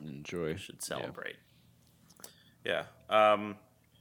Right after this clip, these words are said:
Speaker 2: and a lot of those really good moments were in that last half an hour movie. I remember,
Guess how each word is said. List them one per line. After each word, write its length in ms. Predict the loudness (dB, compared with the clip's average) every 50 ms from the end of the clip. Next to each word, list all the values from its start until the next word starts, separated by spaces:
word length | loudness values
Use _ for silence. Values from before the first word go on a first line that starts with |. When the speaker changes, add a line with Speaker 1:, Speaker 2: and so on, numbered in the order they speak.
| -20 -20 -20 -12 -2
Speaker 2:
and 200 | 2 2 4 4
a 40 | 6
lot 220 | 6 8 8 8
of 80 | 8 6
those 200 | 4 0 0 0
really 200 | 0 0 0 0
good 240 | 0 -2 -4 -4 -4
moments 380 | -4 -4 -2 -4 -6 -6 -6
were 140 | -2 0 0
in 140 | 0 0 2
that 200 | 4 4 4 4
last 340 | 4 6 6 4 4 2 0
half 220 | 0 0 0 -2
an 80 | -2 -2
hour 180 | 0 0 0
movie. 300 | -2 -4 -6 -6 -4 0
I 60 | 2 2
remember, 640 | 2 2 2 0 0 0 2 2 2 2 0 -2